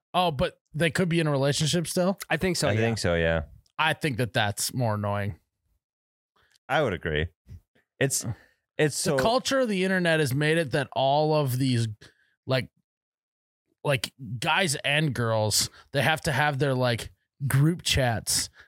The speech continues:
Speaker 1: and whatever, and feel like they always need to be doing shit like that and forcing them into special occasions. You don't need to be doing that.
Speaker 3: Yeah, Galentine's Day is, is a stretch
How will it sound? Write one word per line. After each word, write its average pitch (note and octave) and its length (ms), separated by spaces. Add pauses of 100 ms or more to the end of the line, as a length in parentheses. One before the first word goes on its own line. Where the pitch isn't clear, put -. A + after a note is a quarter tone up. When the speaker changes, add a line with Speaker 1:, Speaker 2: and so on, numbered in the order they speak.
(120)
Speaker 1:
and C3 160
whatever, C3 520
and A2+ 220
feel C#3 200
like C3+ 180
they C3 120
always B2 240
need C3 140
to B2 60
be A#2+ 360
doing B2 480
shit D#3 260
like C#3+ 200
that D3 240
and A2 160
forcing B2 440
them B2+ 160
into A#2 420 (520)
special C#3 460
occasions. A#2+ 480
You A2+ 80
don't A#2 80
need A#2+ 80
to A2+ 60
be A2 60
doing D3 240
that. - 180 (1200)
Speaker 3:
Yeah, B2 120
Galentine's G#2+ 640
Day D#2 280
is, D2+ 180 (160)
is G#2+ 200
a C#2+ 80
stretch - 680